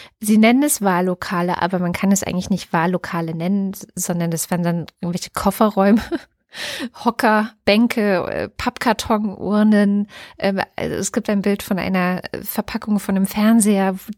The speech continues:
die, die, die dann als Wahlurne gedient hat. Also es gibt diverse Bilder auch in den sozialen Medien dazu und es wird relativ schnell klar, wenn man das sieht,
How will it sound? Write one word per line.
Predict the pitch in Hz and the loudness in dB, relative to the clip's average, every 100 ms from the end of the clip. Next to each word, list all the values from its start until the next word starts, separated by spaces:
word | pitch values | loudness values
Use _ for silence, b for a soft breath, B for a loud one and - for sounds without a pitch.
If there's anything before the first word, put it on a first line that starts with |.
| - - | -12 -10
die, | 190 _ - | -10 _ -10
die, | 185 | -8
die | 185 | -4
dann | 196 185 | -4 -4
als | 190 - 180 | -4 -2 0
Wahlurne | 175 202 - 190 202 196 | 0 0 -2 0 2 2
gedient | 185 - 196 190 202 | -2 0 0 0 -4
hat. | 185 - | -6 -6
Also | 175 170 | -4 -2
es | - | -2
gibt | 220 _ _ _ - | -2 _ _ _ 0
diverse | 220 185 202 233 | 2 4 2 2
Bilder | 208 220 220 202 | 2 2 0 -2
auch | 208 | -4
in | 196 | 0
den | 190 | 0
sozialen | 185 - 185 180 | 0 -2 -2 0
Medien | 180 220 214 | 0 0 0
dazu | 214 - 202 | -2 -2 -2
und | 185 | -2
es | 175 | -4
wird | 190 190 - | -4 -4 -4
relativ | 185 214 - - | -2 -2 -2 -4
schnell | 196 | -4
klar, | 185 - 190 | -4 -2 0
wenn | 208 | 2
man | 185 175 | 2 2
das | 208 - - | 0 0 0
sieht, | 196 254 | 2 2